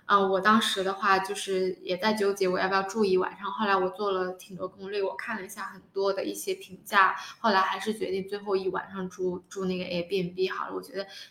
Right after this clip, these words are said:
经-，经历还是挺不错的。就说到刚才我们说吃东西这一块啊，嗯，因为我，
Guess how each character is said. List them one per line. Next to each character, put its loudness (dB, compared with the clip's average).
经-， 8
经 0
历 2
还 0
是 -8
挺 -16
不 -20
错 -2
的。 -2
就 6
说 6
到 8
刚 0
才 -4
我 2
们 -4
说 -6
吃 -2
东 -4
西 -6
这 -4
一 -2
块 -6
啊， 0
嗯， 4
因 0
为 0
我， 0